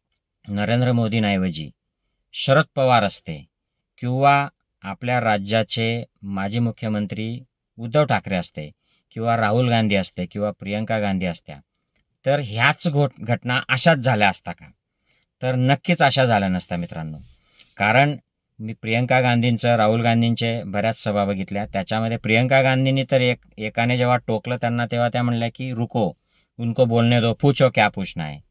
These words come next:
आणि मग त्याच्यानंतर त्यांनी प्रोसीड केलं. राहुल गांधी देखील असेच आहेत, ते समोरच्याला बोलू देतात,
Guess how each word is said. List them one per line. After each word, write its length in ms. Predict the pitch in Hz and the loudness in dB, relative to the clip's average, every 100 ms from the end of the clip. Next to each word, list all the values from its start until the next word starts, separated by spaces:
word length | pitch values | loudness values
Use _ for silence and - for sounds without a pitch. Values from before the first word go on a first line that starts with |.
| _ _ _ _ - | _ _ _ _ -8
आणि 140 | 107 | -4
मग 120 | 120 120 | -2 -2
त्याच्यानंतर 540 | 117 - 120 120 120 117 | -4 0 0 2 0 0
त्यांनी 280 | 110 113 | 0 0
प्रोसीड 400 | 110 107 98 101 87 | 0 -2 -2 -4 -4
केलं. 200 | 85 78 _ _ _ _ - | -8 -10 _ _ _ _ -10
राहुल 280 | 101 113 135 | -2 2 4
गांधी 260 | 135 135 131 | 4 4 2
देखील 260 | 123 127 | 2 4
असेच 340 | 120 127 113 113 | 4 2 0 0
आहेत, 140 | 113 _ _ - | -4 _ _ -8
ते 80 | 117 | -4
समोरच्याला 600 | 127 120 123 123 120 123 | 0 2 2 2 4 4
बोलू 280 | 120 123 | 2 2
देतात, 360 | 123 120 117 | 2 2 2